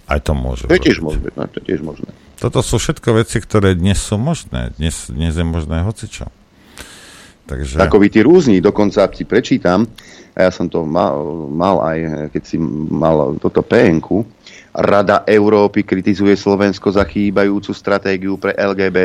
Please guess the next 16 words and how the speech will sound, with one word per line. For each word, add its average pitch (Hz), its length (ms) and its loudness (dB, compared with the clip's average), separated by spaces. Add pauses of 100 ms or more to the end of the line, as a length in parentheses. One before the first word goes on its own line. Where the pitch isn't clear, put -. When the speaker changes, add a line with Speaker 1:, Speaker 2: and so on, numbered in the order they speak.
Speaker 2:
T - 80 -2
I 90 240 -2
plus 82 240 -4
ľudí. 78 400 0 (400)
Slovensko 104 720 2
nenaplnilo 95 640 2
odporúčania 92 800 0
inštitúcie 92 640 -2
z 85 80 0
roku 90 240 0
dvadsať 92 240 0
dvadsať 92 320 0
o 95 80 -2
prijatí 98 240 2
akčného 101 400 2
plánu 98 400 2